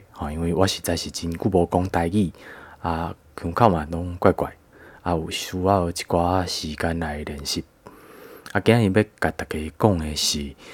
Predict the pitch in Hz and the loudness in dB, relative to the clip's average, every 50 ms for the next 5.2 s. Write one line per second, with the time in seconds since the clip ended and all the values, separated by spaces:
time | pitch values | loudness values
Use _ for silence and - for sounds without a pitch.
0 | - - - - 76 73 - - 76 76 73 73 73 73 73 76 76 - 113 98 | -20 -20 -12 -10 -10 -8 -8 -8 -6 -6 -6 -8 -8 -8 -8 -10 2 4 4 4
1 | 82 69 71 - - - - - 71 - - _ - 76 71 - - 80 73 82 | 4 0 -6 -14 -20 -16 -16 -14 -14 -16 -14 _ -6 -6 -6 -6 -6 -6 0 2
2 | 104 110 95 80 78 - - 95 80 73 - - _ _ _ _ - - - - | 2 2 2 2 0 0 0 0 0 0 -6 -14 _ _ _ _ -20 -20 -18 -14
3 | - - - - - - 90 87 85 80 78 78 76 82 - - - - _ _ | -12 -10 -8 -8 -2 0 0 2 2 0 -2 -4 -6 -10 -14 -18 -20 -20 _ _
4 | - - - 87 85 - 113 101 - - 90 85 85 87 87 - - 85 82 82 | -14 -10 -6 -2 2 4 2 2 2 0 0 0 0 -2 -2 -4 -6 -8 -8 -8
5 | 82 - - 120 | -8 0 2 4